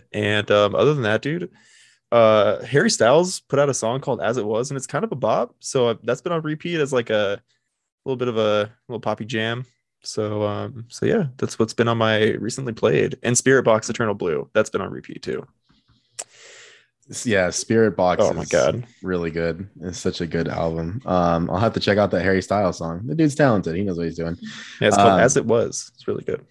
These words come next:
Speaker 2: Yeah, I'll have to check it out. Uh, <laughs> Brian sends
Speaker 1: <laughs>
Speaker 2: Eric is <laughs> having, like, the most nasal problems. I, I, I hope I post the video of this 'cause, like, Eric for the last thirty seconds <laughs> looks like he's going to war with his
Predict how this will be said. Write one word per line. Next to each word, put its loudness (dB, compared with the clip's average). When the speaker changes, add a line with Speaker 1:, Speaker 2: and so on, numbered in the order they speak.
Speaker 2:
Yeah, 0
I'll 0
have 0
to -2
check 0
it 2
out. 2
Uh, 4
<laughs> -2
Brian 6
sends 4
Speaker 1:
<laughs> -4
Speaker 2:
Eric 0
is 0
<laughs> -4
having, 6
like, 4
the 4
most 2
nasal 4
problems. 2
I, 0
I, 0
I 2
hope 4
I 4
post 0
the -4
video -4
of -6
this -6
'cause, -8
like, -4
Eric 4
for -14
the -6
last 0
thirty 0
seconds -6
<laughs> 4
looks 6
like 0
he's -4
going -2
to -2
war -4
with -10
his -12